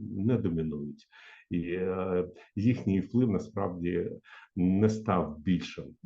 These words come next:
Партнерів України зі всіх боків, і, і ліві сили, сили, і, е, правоцентристські, і, е,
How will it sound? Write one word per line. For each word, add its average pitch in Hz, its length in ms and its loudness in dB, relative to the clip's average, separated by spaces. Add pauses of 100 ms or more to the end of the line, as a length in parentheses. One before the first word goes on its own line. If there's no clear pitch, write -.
(360)
Партнерів 92 540 0
України 127 720 0 (580)
зі 90 280 -2
всіх 90 400 0
боків, 82 520 -4
і, 82 300 -2 (400)
і 95 260 2 (220)
ліві 117 300 4
сили, 156 560 -2
сили, 147 420 2
і, 90 400 2
е, 90 400 0 (120)
правоцентристські, 92 920 2
і, 90 380 4
е, 87 140 2